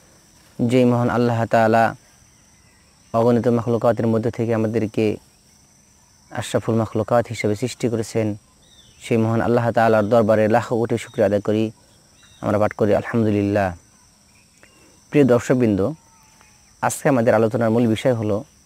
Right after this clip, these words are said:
অপবিত্র হলে কিভাবে আমরা পবিত্র হতে পারি, সে সম্পর্কে আমি আপনাদের সম্মুখে দু একটি কথা বলবো। আমা তৌফিক ইল্লা বিল্লাহ।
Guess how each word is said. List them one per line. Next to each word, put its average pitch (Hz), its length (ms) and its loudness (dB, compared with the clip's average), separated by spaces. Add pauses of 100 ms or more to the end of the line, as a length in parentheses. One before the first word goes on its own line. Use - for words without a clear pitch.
(1400)
অপবিত্র 147 500 2
হলে 113 500 0 (500)
কিভাবে 165 300 6
আমরা 143 180 6
পবিত্র 123 340 0
হতে 110 180 -2
পারি, 104 320 0 (320)
সে - 140 -4
সম্পর্কে 117 540 -2 (460)
আমি 113 160 0
আপনাদের 104 320 0
সম্মুখে 104 560 -2 (600)
দু 123 80 2
একটি 110 200 -4
কথা 113 200 0
বলবো। 107 280 2
আমা 117 220 -2
তৌফিক 113 340 -4
ইল্লা 95 220 0
বিল্লাহ। 92 340 -4